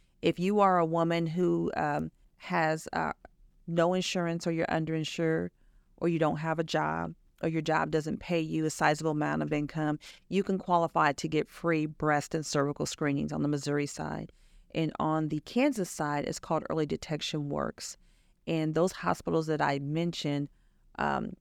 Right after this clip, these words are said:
have a navigator that can help you sign up for those programs, as well as Surviving the Odds. We can do that as well. But, um, that's, that's a part of access that a lot of women, and it just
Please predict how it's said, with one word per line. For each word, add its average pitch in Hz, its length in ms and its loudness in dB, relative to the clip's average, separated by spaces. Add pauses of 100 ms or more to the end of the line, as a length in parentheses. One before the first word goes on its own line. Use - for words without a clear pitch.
(100)
have 180 200 2
a - 20 -2
navigator 156 540 2
that 147 160 -2
can 143 100 -4
help 160 320 -4
you 160 100 -4
sign 147 300 0
up 135 140 0
for 165 100 -2
those 147 180 0
programs, 156 420 -2
as 226 180 2
well 226 220 6
as 180 80 -4
Surviving 139 420 -2
the 135 160 -2
Odds. - 280 -6
We 151 120 -2
can 147 160 0
do 139 100 -4
that 143 220 -2
as 143 160 -10
well. 143 320 -6 (580)
But, 165 320 -2
um, 165 320 -4 (140)
that's, 190 480 2 (100)
that's 185 320 2
a 269 60 2
part 190 240 4
of 165 100 2
access 165 560 0
that 156 300 0
a 170 120 0
lot 156 500 0 (100)
of 160 120 -2
women, 156 380 0
and 151 180 -2
it 151 140 -2
just - 400 -6